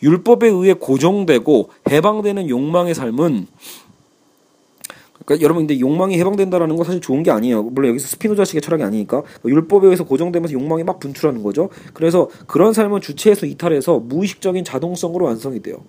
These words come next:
그래서, 아, 우리가 설령, 여러분, 그 율법에 의해서 "이건 하지 말아야지"라고 해서 우리가 욕망을 좀 벗어난다 칩시다. 아, 네가 뭔가를 하-, 하지 말아야 돼. 하지만 우리는 그것도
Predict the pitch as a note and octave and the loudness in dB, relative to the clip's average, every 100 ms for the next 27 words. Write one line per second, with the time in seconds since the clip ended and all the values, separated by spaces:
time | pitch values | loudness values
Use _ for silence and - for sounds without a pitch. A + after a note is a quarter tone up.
0 | _ - D3+ E3+ C#3+ - - - - - | _ -6 -2 -2 -2 -8 -20 -20 -20 -2
1 | F3+ F#3+ D#3+ G#3 G#3 A3+ A#3 F3 F3 C#3 | 4 4 4 2 2 2 4 4 4 2
2 | B2 D#3+ A2+ A2+ _ - A#2+ G#2+ - _ | 0 0 -4 -6 _ -6 -4 -4 -8 _
3 | _ - C#3 D#3+ A3 A3 F#3+ D3+ F3 A#2 | _ -4 0 4 6 8 6 4 0 0
4 | E3+ F3+ A3 D#3+ B2 E3 E3 D#3+ G3+ C3 | -2 -4 -2 0 2 2 2 0 0 0
5 | C3+ D3+ C#3 C#3 A#2 D#3+ F3+ F3+ E3+ E3 | 0 -4 -2 -2 -2 -2 -2 0 0 -2
6 | F3 D#3+ C#3+ C#3+ E3+ D3+ D3 G3 - - | -4 -6 -4 -2 -2 -4 -6 -4 -2 -4
7 | - _ - A#2+ D3+ C#3 D3+ D#3 G3+ G3+ | -8 _ -8 -4 -2 -4 -4 -4 -4 -6
8 | G3+ D#3 B2+ A#2 F#2 - - - - A3 | -4 -2 0 0 -4 -12 -20 -8 -6 -2
9 | G3+ D#3 D#3+ - - C#4+ | -2 -2 -2 -4 0 -4